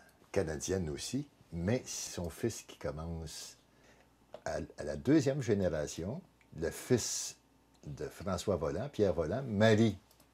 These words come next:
une Innu. Et après ça, c'est après ça où c'est le Canadien français qui s'est fait assimiler par les Inuits.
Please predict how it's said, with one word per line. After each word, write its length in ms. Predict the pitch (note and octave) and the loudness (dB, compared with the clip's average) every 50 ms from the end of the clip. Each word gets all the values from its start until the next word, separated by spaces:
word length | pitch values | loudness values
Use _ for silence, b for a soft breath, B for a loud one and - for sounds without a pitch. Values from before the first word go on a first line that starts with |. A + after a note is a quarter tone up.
| _ - E2+ | _ -14 -8
une 200 | E2+ E2+ E2+ E2+ | -6 -4 -2 -2
Innu. 400 | F2 E2+ D#2+ D#2+ E2 D#2+ E2 D#2+ - B B B B B B B B B - | -2 -2 -2 -4 -4 -4 -6 -8 -10 B B B B B B B B B -4
Et 160 | F2+ F#2 - - | -4 -4 0 0
après 400 | A#2+ D3+ E3 - E3+ D3 B2+ A2+ | 0 0 8 10 10 10 10 8
ça, 320 | G2+ - - G#2+ F2+ D#2 - - - - _ _ B B B B B B B B B B B - - - - - | 4 2 2 2 2 2 -2 -10 -20 -20 _ _ B B B B B B B B B B B -20 -20 -20 -20 -14
c'est 300 | - - - - - C3 | -10 -10 -8 -2 -2 -2
après 240 | B2 - G#2+ F#2 | 0 2 0 0
ça 240 | - - A#2+ C3+ D#3+ - - - - - | 0 0 -2 -2 -2 -4 -8 -14 -10 -2
où 240 | G#2 G#2 A2 A#2 A#2 - - - - - | 0 0 0 0 -2 -6 -12 -18 -16 -14
c'est 300 | - - - F#2 D#2+ C#2+ | -12 -6 -4 -4 -4 -4
le 100 | D2+ D2 | -6 -6
Canadien 440 | - - A2 A2 G2 E2+ F#2+ E2+ | -4 -4 -2 -2 -2 -2 -2 -4
français 460 | D#2 - E2 D2+ D2+ - - D3 D#3 - - | -4 -6 -8 -8 -6 -4 -4 -4 -4 -6 -10
qui 100 | - - | -12 -12
s'est 160 | - - F2 | -8 -6 -8
fait 320 | D2+ - - E2 D#2+ D#2+ - - - - _ - _ _ _ - | -6 -4 -4 -4 -4 -4 -6 -12 -20 -20 _ -20 _ _ _ -2
assimiler 640 | A#2 - - - - D#3+ C#3+ C3 B2+ A#2 A2+ A2+ G2+ | -2 0 2 4 6 6 6 6 6 6 6 4 4
par 160 | - - E2 | 2 -2 -6
les 280 | D#2 D#2 D2+ D2 C#2+ D2 | -6 -6 -6 -6 -6 -6
Inuits. 280 | D2 C#2+ C#2 C2+ C#2+ | -6 -6 -8 -10 -12